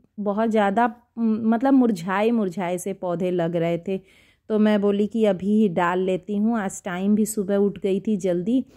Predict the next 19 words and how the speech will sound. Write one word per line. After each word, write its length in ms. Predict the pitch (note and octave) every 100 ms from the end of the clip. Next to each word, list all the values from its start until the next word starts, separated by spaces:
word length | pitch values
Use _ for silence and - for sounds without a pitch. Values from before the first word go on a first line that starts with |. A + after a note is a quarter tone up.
| - - _ -
तो 60 |
काम 360 | G#3+ G#3+ G3 G#3
कर 220 | G#3 G#3+
लिया 360 | G3+ A3 A#3 A#3+
है 300 | A#3+ C4+ A3+ - _ G3
और 80 |
फिर 300 | G3+ G#3 G3+ F3+
बच्चों 380 | F3+ G3 - A#3
को 120 | A3
भी 140 | A3 A#3
पढ़ाना 600 | - G3 F#3+ F#3 F#3+ G#3
है, 140 | A3
तो 140 | G#3+ A3
अभी 200 | G3+ A3
तो 100 | A3
बच्चे 340 | G#3 G#3 A3
सो 340 | G#3 - G3 G3+
रहे 220 | F3+ D#3
हैं। 280 | D#3+ E3+